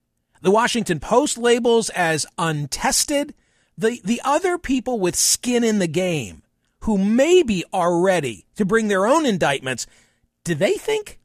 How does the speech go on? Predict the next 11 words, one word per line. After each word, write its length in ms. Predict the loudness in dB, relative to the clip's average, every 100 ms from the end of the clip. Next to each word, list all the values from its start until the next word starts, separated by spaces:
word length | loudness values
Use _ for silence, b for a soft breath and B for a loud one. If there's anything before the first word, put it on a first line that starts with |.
| _ _ _ -12
this 200 | -4 -4
should 220 | 0 0
be 120 | 2
happening? 520 | 2 2 -2 -2 -2 -2
Do 200 | -2 -2
they 260 | -2 0
want 380 | 0 0 -2 -2
Alvin? 340 | -2 0 2 2 B
Now, 140 | -2 0
they 180 | 2
can't, 480 | 0 -4 -6 -4 -4